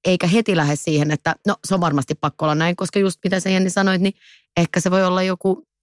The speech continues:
asia, mikä lähti huhuna ja yhtäkkiä siitä tuli totta, vaikka se ei oo. Tai myöskin se, että ihmiset ovat erehtyväisiä. Voi olla, että joskus on tapahtunut jotain, mutta eihän se tarkoita, että sillä ihminen on loppuelämänsä.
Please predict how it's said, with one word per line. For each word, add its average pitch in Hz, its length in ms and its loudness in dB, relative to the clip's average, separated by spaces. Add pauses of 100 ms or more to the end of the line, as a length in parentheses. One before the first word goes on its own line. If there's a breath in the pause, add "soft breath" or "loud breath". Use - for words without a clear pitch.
(120)
asia, 180 260 0
mikä 170 280 2 (180)
lähti 175 260 -2
huhuna 170 420 2
ja 160 60 2
yhtäkkiä 165 360 -2
siitä 160 240 0
tuli 160 200 0
totta, - 320 -4
vaikka 156 260 0
se 165 120 0
ei 160 180 2
oo. 165 140 2 (100)
Tai 165 200 -2 (480 soft breath)
myöskin 185 240 0
se, 185 100 0
että 202 120 -2
ihmiset 185 320 0
ovat 151 180 0
erehtyväisiä. 180 1040 0 (220)
Voi 156 200 2
olla, 180 200 0
että 196 140 -6
joskus 190 240 -4
on 202 80 0
tapahtunut 202 440 -4
jotain, 190 220 0
mutta 185 180 -4
eihän 190 260 0
se 180 100 -6
tarkoita, 185 340 -2
että 165 120 -6
sillä 170 120 0
ihminen 175 340 2
on 160 120 0
loppuelämänsä. 147 1040 0